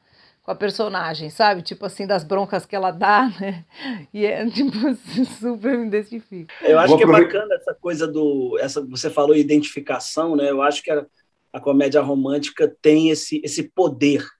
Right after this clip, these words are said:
Speaker 2: de identificação. Porque
Speaker 3: Sim.
Speaker 2: você assistindo uma comédia romântica no cinema ou em casa, sozinho ou acompanhado, você vai se identificar com a, com algum beijo, algum término, algum início, alguma conquista.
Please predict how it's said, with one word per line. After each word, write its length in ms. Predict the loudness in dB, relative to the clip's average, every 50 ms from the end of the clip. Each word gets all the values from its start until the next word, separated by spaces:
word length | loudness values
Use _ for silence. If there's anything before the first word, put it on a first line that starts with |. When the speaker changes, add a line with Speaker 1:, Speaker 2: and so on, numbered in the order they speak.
| _ _ _ _ _ _ _ _ -10
Speaker 2:
de 240 | -4 -2 0 0 0
identificação. 1040 | 2 4 4 4 4 4 0 -6 -6 -6 -4 -6 -6 -6 -8 -10 -10 -10 -12 -14 -16 _ _ _ _ _ _ _ _
Porque 340 | -6 -6 -6 -6 -2 2 4
Speaker 3:
Sim. 240 | 6 8 8 6 6
Speaker 2:
você 300 | 6 4 4 4 2 0
assistindo 400 | 0 -2 -4 -8 -6 -6 -4 -4
uma 100 | -2 -2
comédia 300 | 2 2 2 2 2 0
romântica 340 | -2 -2 -4 -4 -4 -2 -4
no 80 | -4
cinema 360 | -2 -2 0 0 0 2 0
ou 60 | -2 -2
em 80 | -4
casa, 520 | -6 -2 0 0 0 0 -2 -6 -14 -20 -20 _ _ _ _ _ _ _ _ -20 -20 -16
sozinho 840 | -8 -2 2 2 2 2 0 -4 -6 -6 -4 -4 -2 -4 -4 -2 0
ou 160 | 2 2 2
acompanhado, 800 | 2 0 -4 -8 -8 -8 -8 -8 -8 -6 -4 -4 -4 -6 -10 -14 -20 _ _ -6
você 320 | -4 -4 -4 -4 -6 -10 -10
vai 340 | -8 -4 -2 2 2 2
se 140 | 2 0 -4
identificar 760 | -10 -10 -10 -10 -10 -14 -16 -12 -12 -8 -4 0 0 0 0 0
com 100 | -2 -4
a, 80 | -4
com 340 | -4 -8 _ _ _ -2 0
algum 540 | 0 0 0 -2 -6 -6 -6 -6 -6 -10 -14 _ _ _ _ _ _ _ _ _ _ _ _ _ _ _ _ _ -20
beijo, 680 | -4 2 4 4 4 4 0 -2 -2 -2 -4 -4 -6 _ _ _ _ _ -4
algum 320 | 0 0 0 0 -2 -6
término, 760 | -6 -2 2 2 2 2 2 2 2 2 2 0 -4 -6 -10 _ -6
algum 360 | -2 -2 -2 -2 -2 -4 -4
início, 720 | -2 0 0 0 0 0 -2 -4 -10 -10 -8 -6 -4 -2 -2
alguma 340 | -4 -4 -6 -6 -6 -6
conquista. 920 | -6 -6 -10 -10 -8 -6 -4 -2 -2 -2 -4 -6 -6 -6 -4 -4 -4 -6